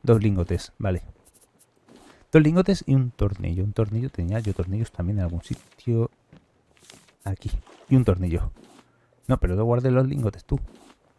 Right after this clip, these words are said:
Entonces ahora me puedo hacer la lanza de metal. Vale. Ya. Esto lo,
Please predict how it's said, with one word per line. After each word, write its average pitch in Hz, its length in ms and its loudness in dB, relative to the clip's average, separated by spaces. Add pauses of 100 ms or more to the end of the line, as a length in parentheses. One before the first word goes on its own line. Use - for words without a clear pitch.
(640)
Entonces - 320 0
ahora 151 140 8
me 151 100 4
puedo 147 140 4
hacer 151 160 4
la 131 100 2
lanza 139 280 2
de 127 100 4
metal. 92 340 2 (640)
Vale. 90 400 -2 (1040)
Ya. - 220 -4 (1200)
Esto 131 340 -2
lo, 127 120 -4